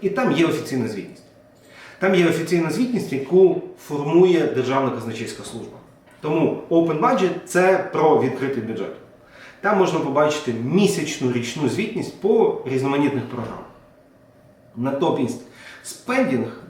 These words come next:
це про конкретику, про те, як кошти державного, місцевого бюджету використовуватись. Це про платіжні доручення. Цей проект розпочався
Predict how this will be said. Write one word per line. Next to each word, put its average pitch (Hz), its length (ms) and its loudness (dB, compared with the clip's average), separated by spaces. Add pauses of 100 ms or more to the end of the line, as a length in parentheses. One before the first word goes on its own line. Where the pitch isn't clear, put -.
(180)
це 185 540 2 (120)
про 143 580 2 (300)
конкретику, 135 800 -2 (280)
про 127 120 -6
те, 143 320 -2
як - 460 -2 (380)
кошти 151 380 0 (340)
державного, 123 760 0
місцевого 127 520 -2
бюджету 98 380 -10 (220)
використовуватись. 131 1080 -2
Це 156 120 -6
про 139 280 -2
платіжні 117 720 -4
доручення. 101 440 -8 (1040)
Цей 247 140 2
проект 185 320 2
розпочався 160 640 0